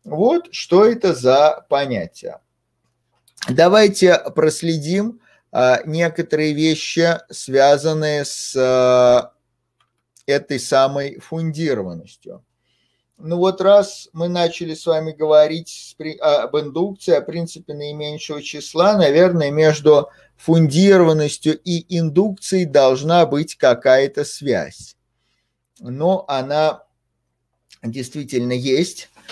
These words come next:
А сейчас мы её установим. Ну, а прежде, впрочем, давайте всё-таки я приведу примерчик, а, ещё фундированного порядка.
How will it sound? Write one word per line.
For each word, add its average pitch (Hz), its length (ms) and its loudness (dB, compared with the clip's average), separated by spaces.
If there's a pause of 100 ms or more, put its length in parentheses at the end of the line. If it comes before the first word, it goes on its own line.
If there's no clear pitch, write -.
(260)
А 123 120 -4
сейчас 165 760 0
мы 156 200 -6
её 151 600 -2
установим. 196 1000 -4 (760)
Ну, 233 160 -2
а 180 160 2
прежде, 190 440 -2
впрочем, 165 480 -4
давайте 131 600 0 (380)
всё-таки 127 600 -6 (220)
я 127 240 0
приведу 123 560 -2
примерчик, 127 920 -6
а, 113 680 2
ещё 120 500 -4
фундированного 127 840 -4
порядка. 233 840 -2